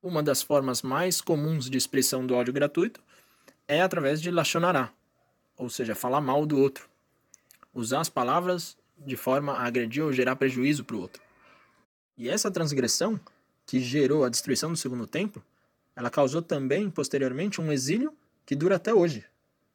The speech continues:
de aproximadamente mil e novecentos anos. Até hoje a gente não tem o terceiro templo. Então é considerado que a gente ainda está no exílio, mesmo que hoje Israel,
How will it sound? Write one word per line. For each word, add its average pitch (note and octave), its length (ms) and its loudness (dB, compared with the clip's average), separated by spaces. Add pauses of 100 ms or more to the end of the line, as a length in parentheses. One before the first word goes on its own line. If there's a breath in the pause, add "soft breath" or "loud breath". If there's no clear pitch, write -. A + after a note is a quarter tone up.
(120)
de - 80 -6
aproximadamente C3+ 760 -2
mil E3+ 240 0
e - 20 -2
novecentos E3+ 600 -2
anos. C#3+ 380 -6 (800)
Até - 200 -4
hoje D#3+ 180 4
a F#3 40 0
gente F#3 200 -4
não G3 160 0
tem G3+ 300 -2
o F3+ 100 -2
terceiro D3+ 460 0
templo. G#2 280 -8 (560 soft breath)
Então A#2+ 320 -8
é C3 60 -6
considerado C#3 420 0
que E3+ 100 -6
a E3 40 -2
gente E3 380 -6
ainda D#3+ 280 -2
está F#3+ 220 0
no G#3+ 100 0
exílio, F3 300 0
mesmo D#3+ 280 0
que E3 240 -4
hoje C#3 360 0
Israel, B2 540 -2